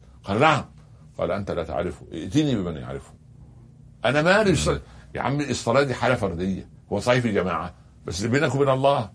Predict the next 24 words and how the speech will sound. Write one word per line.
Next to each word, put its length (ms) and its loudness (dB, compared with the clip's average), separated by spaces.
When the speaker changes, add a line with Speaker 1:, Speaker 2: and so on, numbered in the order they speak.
Speaker 1:
طب 140 -2
أنا 120 4
Speaker 2:
تمام. 140 4
Speaker 1:
اللي، 240 2
اللي 160 4
عاد 200 6
عليا 280 6
من 120 0
الصلاة 440 4
بتاعتك 500 -2
إيه؟ 300 -4
إلا 260 6
إذا 400 2
أن 120 0
الصلاة 440 2
نهتك 400 2
عن 140 -4
الفحشاء 600 -2
والمنكر 520 -4
والبغي، 320 -4
فلم 220 0
تفحش 400 0
عليا 200 2
بالقول، 420 0